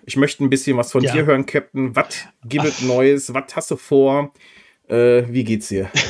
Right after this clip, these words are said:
Speaker 2: <laughs>
Speaker 1: Was ist los?
Speaker 2: Wie geht's dir? Das ist doch einfach eine Fra-, normalerweise die Frage am Anfang. Aber
Speaker 1: Ja.
Speaker 2: okay, gut. Nein, äh,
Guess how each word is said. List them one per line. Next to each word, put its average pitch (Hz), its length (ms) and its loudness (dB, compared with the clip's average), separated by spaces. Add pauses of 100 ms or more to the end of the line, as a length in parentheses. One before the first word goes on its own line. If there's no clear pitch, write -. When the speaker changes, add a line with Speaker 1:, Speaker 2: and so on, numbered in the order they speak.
(220)
Speaker 2:
<laughs> 190 420 2
Speaker 1:
Was - 140 2
ist 117 100 -4
los? 117 440 -2 (600)
Speaker 2:
Wie 156 140 -6
geht's - 520 -4
dir? 120 120 -2
Das 139 140 -6
ist 185 120 -2
doch 190 80 2
einfach 175 260 -2
eine 170 120 -2
Fra-, 143 200 -8
normalerweise 156 720 0
die 139 80 -8
Frage 143 360 -2
am 135 140 -4
Anfang. 120 540 -10
Aber 104 140 2
Speaker 1:
Ja. 98 220 2
Speaker 2:
okay, 101 120 -2
gut. 127 240 -6
Nein, 131 260 -2
äh, 131 220 -2